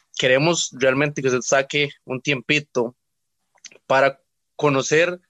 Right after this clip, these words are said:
a un poco más acerca de Dios, una palabra, eh, de educación, de historia y también de reflexión al final para acercarnos más a Dios, ¿verdad?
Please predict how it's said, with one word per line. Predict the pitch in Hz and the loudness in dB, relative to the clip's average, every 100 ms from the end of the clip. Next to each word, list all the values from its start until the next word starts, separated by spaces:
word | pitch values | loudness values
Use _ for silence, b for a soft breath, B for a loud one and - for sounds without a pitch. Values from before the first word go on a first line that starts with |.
| _ _ - | _ _ -6
a | 123 | -4
un | 123 | -2
poco | 147 147 | -2 -2
más | 139 143 | -2 -2
acerca | 131 131 139 127 | 0 0 0 0
de | 113 113 | 2 2
Dios, | 127 127 127 | 2 2 0
una | 127 | -4
palabra, | - 117 120 120 123 - _ _ _ _ _ _ _ - | -2 0 2 2 2 -2 _ _ _ _ _ _ _ -8
eh, | 120 113 113 107 104 _ _ _ _ _ _ _ _ _ - | -2 2 2 2 0 _ _ _ _ _ _ _ _ _ -10
de | 131 | 0
educación, | 143 143 139 131 - 143 180 220 220 - | 2 2 2 0 0 0 2 0 -4 -12
de | 127 | -8
historia | 120 117 - 156 175 139 156 - _ _ | -6 -8 -2 2 2 0 -4 -8 _ _
y | 127 | -12
también | - 120 110 117 120 123 135 - | -2 -2 -2 -2 0 0 -2 -6
de | 123 117 | -2 0
reflexión | 117 107 107 - - 139 131 | 0 -2 -6 -6 -4 0 0
al | 135 | -2
final | 127 117 123 127 | -2 -2 0 -2
para | - 120 110 101 - _ _ _ _ _ _ | 0 2 2 0 -4 _ _ _ _ _ _
acercarnos | 139 135 131 151 165 170 | -2 0 0 0 0 0
más | 156 151 | 0 0
a | 147 | 2
Dios, | 131 127 120 | 2 2 2
¿verdad? | 113 117 | 2 2